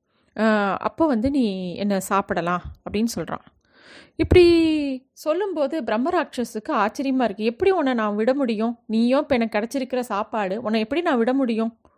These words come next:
நீ இப்போ திரும்பி வரலேனா?" அப்படின்னு கேட்கும்போது நம்பாடுவான் பலவிதமான பிரதிஜைகளை, சத்தியங்களை பண்றான். இந்த மாதிரி, "நான் வந்து, நான் சொல்-, உன், என் வாக்கை மீறினேனா, இந்த மாதிரி நான் உன்கிட்ட வரேன்னு சொல்லியிருக்கேன், நான் வரலேனா, ஒவ்வொரு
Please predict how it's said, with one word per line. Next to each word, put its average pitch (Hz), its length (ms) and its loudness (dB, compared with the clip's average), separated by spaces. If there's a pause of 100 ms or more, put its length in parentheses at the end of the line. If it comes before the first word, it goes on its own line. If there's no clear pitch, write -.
(180)
நீ 240 100 0
இப்போ 247 200 2
திரும்பி 339 300 2
வரலேனா?" 277 540 0 (280)
அப்படின்னு 240 240 -4
கேட்கும்போது 247 600 -2
நம்பாடுவான் 233 800 -2 (480)
பலவிதமான 269 800 0
பிரதிஜைகளை, 208 800 -4
சத்தியங்களை 226 520 -4
பண்றான். 175 380 -6 (560)
இந்த 208 160 0
மாதிரி, 202 500 -4 (420)
"நான் 262 220 4
வந்து, 233 280 0
நான் 214 240 -2 (100)
சொல்-, 226 240 -4
உன், 208 280 -4
என் 220 180 -2
வாக்கை 269 420 0
மீறினேனா, 226 680 0
இந்த 185 140 -6
மாதிரி 208 300 -2
நான் 208 220 -2
உன்கிட்ட 202 140 -8
வரேன்னு 208 460 0
சொல்லியிருக்கேன், 208 380 -4
நான் 262 180 -2
வரலேனா, 202 640 -2 (520)
ஒவ்வொரு 262 600 2